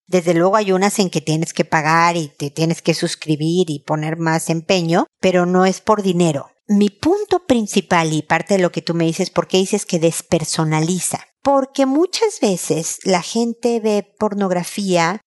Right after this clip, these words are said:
con el fin de tener placer sexual. Se masturban o lo que sea, pero es para tener placer sexual. Y cuando yo no necesito a otra persona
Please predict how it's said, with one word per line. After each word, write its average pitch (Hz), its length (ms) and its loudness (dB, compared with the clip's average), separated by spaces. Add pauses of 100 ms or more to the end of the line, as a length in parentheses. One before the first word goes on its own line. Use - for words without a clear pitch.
(100)
con 202 280 0
el 190 160 2
fin 233 300 0
de 240 140 2
tener 196 640 0
placer 180 400 0
sexual. - 480 -2 (320)
Se 160 200 0
masturban 262 1000 0
o 185 80 2
lo 160 140 -2
que 147 100 -14
sea, 302 400 0
pero 180 160 2
es 190 120 -2
para 190 200 -2
tener 165 380 -4
placer 170 420 -2
sexual. - 440 -8 (140)
Y 285 380 2 (220)
cuando 240 560 0
yo 285 300 -2
no 339 160 0
necesito 262 760 0
a 240 140 4
otra 226 420 0
persona 190 800 0